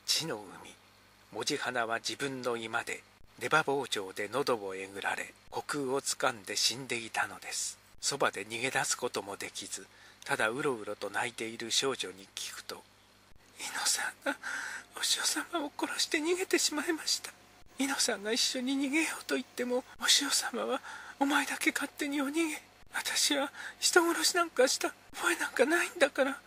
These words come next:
どこへ出たって申し開きが立つよ。人の言うことを勝手に悪い方に取ったお前が悪いじゃないか。」と言うと、猪野さんは、「あま、俺を騙す気か」と、お勝手から出刃包丁を持ってきて。少女は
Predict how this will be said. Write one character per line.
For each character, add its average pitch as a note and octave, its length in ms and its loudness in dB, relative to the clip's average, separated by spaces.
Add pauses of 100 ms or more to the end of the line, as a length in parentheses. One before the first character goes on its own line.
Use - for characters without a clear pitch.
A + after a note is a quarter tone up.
(260)
ど E4 100 -2
こ C4+ 180 6
へ A#3 60 6
出 D4 140 0
た - 120 -4
っ - 40 -6
て - 140 -2
申 D#4 200 2
し D#4+ 200 4
開 F4 160 6
き - 140 -2
が F4 80 0
立 F4+ 180 2
つ - 200 -2
よ。 D4 100 -6 (320)
人 - 200 4 (120)
の A#3 100 -6
言 B3+ 120 0
う - 20 -8
こ A3 140 0
と - 140 0
を - 20 0
勝 - 260 -10
手 G#3+ 80 -2
に B3 120 -4
悪 C4 260 2
い D#4 60 6
方 D4 180 -2
に C#4 80 -4
取 D4 160 -4
っ - 40 -20
た A#3 120 2
お A#3+ 60 2
前 C#4 180 4
が C4+ 100 2
悪 D#4+ 220 6
い - 100 -12
じ - 100 0
ゃ D#4+ 60 4
な D#4 120 -2
い D4+ 80 -2
か。」 - 200 -4 (360)
と - 80 -4
言 - 480 2
う - 20 -20
と、 - 20 -20 (520)
猪 C#4+ 140 4
野 D4 80 6
さ A#3 240 -2
ん G3 60 -10
は、 B3 200 0 (280)
「あ - 200 4 (640)
ま、 B3+ 80 -2
俺 D4+ 200 4
を E4+ 60 2
騙 D#4 160 6 (120)
す - 160 6
気 - 140 -2
か」 D#4 160 2
と、 - 260 -4 (220)
お - 40 -14
勝 - 200 2
手 - 160 -2
か C#4 140 2
ら C#4+ 100 6
出 D#4+ 160 6
刃 F4+ 160 4
包 F#4 160 -6
丁 D#4+ 240 2
を D4 40 -2
持 D#4 120 0
っ - 40 0
て - 180 2
き - 80 -6
て。 - 200 -2 (1040)
少 C3+ 300 2
女 F#2+ 220 -2
は G2 180 -4